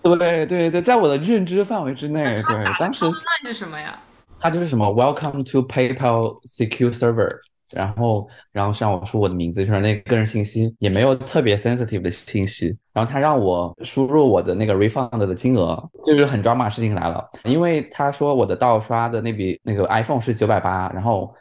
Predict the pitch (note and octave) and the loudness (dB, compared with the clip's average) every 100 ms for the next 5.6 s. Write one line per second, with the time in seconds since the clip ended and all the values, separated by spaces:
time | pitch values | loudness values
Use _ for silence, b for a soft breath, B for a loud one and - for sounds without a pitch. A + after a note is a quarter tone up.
0 | b A#2+ A#2+ A#2 G#2+ G2 F2+ - A#2+ B2 | b -4 -2 -2 0 0 -2 0 0 2
1 | B2 A2 F#2+ G2+ G2+ - A2 F#2 A#2 A2+ | 0 0 -4 -2 -4 -2 -2 0 -2 0
2 | G2 - - b b G#2+ A2+ A#2+ G2+ F#2+ | 0 -2 -10 b b 0 2 4 4 4
3 | A#2+ A#2 A#2+ B2 G#2 F#2+ - B2 A#2+ A#2 | 0 0 2 4 2 0 -4 0 2 2
4 | A#2 B2+ G#2 F2 G#2+ A2 B2+ A#2 - G2+ | 2 0 0 -2 -2 -2 -4 -2 0 0
5 | G2+ G#2 G2+ D2 - | 0 -2 -4 -4 -6